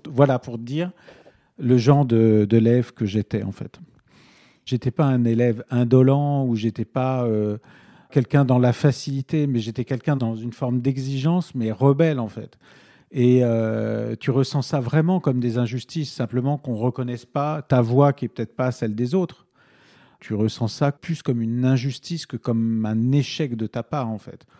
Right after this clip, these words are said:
Voilà, après, tu apprends aussi de la vie à, à gérer les combats qu'il faut mener et les combats qu'il faut pas mener. Mais après, les échecs professionnels, quand tu entreprends, c'est autre chose.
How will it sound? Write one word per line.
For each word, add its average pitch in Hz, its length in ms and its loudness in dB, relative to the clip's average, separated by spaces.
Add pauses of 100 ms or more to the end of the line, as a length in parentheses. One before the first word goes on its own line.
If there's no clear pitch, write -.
(520)
Voilà, 123 300 4
après, 135 280 -2
tu - 160 -4
apprends 120 300 -2
aussi 113 260 -4
de 107 80 -4
la 104 140 0
vie 123 320 -4
à, 98 400 -6 (840)
à 110 140 -2
gérer 107 280 2
les 117 140 4
combats 117 320 -2
qu'il 123 160 -10
faut 120 160 -4
mener 117 480 -2
et 107 60 -6
les 95 100 -8
combats 101 320 -8
qu'il - 200 -16
faut - 180 -14 (100)
pas 127 140 4
mener. 123 380 -2 (260)
Mais 113 100 -4
après, 101 280 -2
les 120 260 0
échecs 123 280 0
professionnels, 135 640 -2
quand 120 160 -4
tu - 140 -4
entreprends, 143 680 -2
c'est 127 140 -6
autre 110 300 -6
chose. 131 440 -12